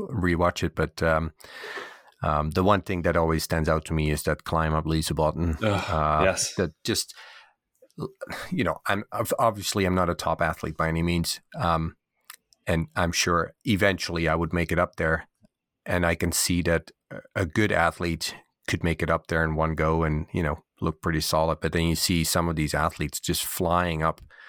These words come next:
Speaker 1: as if there's no
Speaker 2: Yeah.
Speaker 1: you know, no gradient at all. It's just, it just blows my mind every year. So, uh,
Speaker 2: It's like, it's like a flat, uh, you know, it's like a flat race to them,
Speaker 1: <laughs> Yeah.
Speaker 2: you know, and they're just
Speaker 1: It's, it's just
Speaker 2: motoring on up. Yeah.
Speaker 1: Yeah.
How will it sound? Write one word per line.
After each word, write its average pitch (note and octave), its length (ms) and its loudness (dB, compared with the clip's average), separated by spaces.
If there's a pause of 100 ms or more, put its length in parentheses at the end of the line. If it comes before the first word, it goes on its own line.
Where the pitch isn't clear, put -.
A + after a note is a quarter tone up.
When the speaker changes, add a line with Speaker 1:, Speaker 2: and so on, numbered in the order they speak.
(280)
Speaker 1:
as D#2+ 180 2
if E2+ 160 -2
there's E2 280 0
no D#2+ 240 2 (440)
Speaker 2:
Yeah. F2+ 140 0 (460)
Speaker 1:
you G2 120 2
know, D#2 200 2 (160)
no F#2 180 0
gradient F#2+ 440 2
at F2 100 4
all. G#2 340 2 (100)
It's F2+ 220 -2
just, - 240 0 (120)
it F2+ 160 -2
just - 220 -4
blows D#2 220 0
my D#2 80 0
mind D2 220 0
every D2 220 -2
year. D2+ 180 -2
So, D2+ 420 -2
uh, C#2+ 140 0 (420)
Speaker 2:
It's - 220 -4
like, - 300 0
it's A#2 120 0
like G#2+ 140 6
a F#2+ 60 4
flat, - 420 2 (120)
uh, G2 160 4
you F#2 140 4
know, F2+ 140 4
it's E2+ 140 2
like F2+ 100 4
a - 60 0
flat - 340 2
race D#2 240 0
to C3+ 60 0
them, C#3 160 4
Speaker 1:
<laughs> - 0 -
Yeah. F3 100 4
Speaker 2:
you D#2+ 60 2
know, D#2 180 4
and D#2+ 120 0
they're D#2 120 2
just F2 200 0
Speaker 1:
It's, - 180 -8
it's - 220 -8
just G2 140 2
Speaker 2:
motoring A2 360 6
on A#2 160 6
up. C3 340 2
Yeah. F2 140 2
Speaker 1:
Yeah. - 220 -6